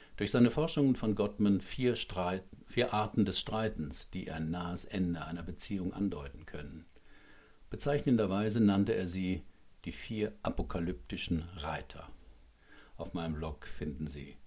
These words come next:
den Link zu einem Artikel davon. Diese häufig vorkommenden Kommunikationsstile bei Paaren kann man jetzt in einem anderen Licht sehen. Denn am schlimmsten ist es, mit jemandem zusammenzuleben, den man liebt,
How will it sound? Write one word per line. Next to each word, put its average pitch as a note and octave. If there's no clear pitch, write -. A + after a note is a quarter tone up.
den C#2
Link C#2
zu -
einem C#2+
Artikel D2+
davon. -
Diese G2+
häufig G#2
vorkommenden G2
Kommunikationsstile F2+
bei D#2+
Paaren D#2+
kann F2
man F2+
jetzt -
in C#3
einem D3
anderen F#2
Licht -
sehen. -
Denn F#2
am A2
schlimmsten F3
ist A#2
es, -
mit G#2+
jemandem A#2+
zusammenzuleben, G#2+
den G2
man F2
liebt, G#2+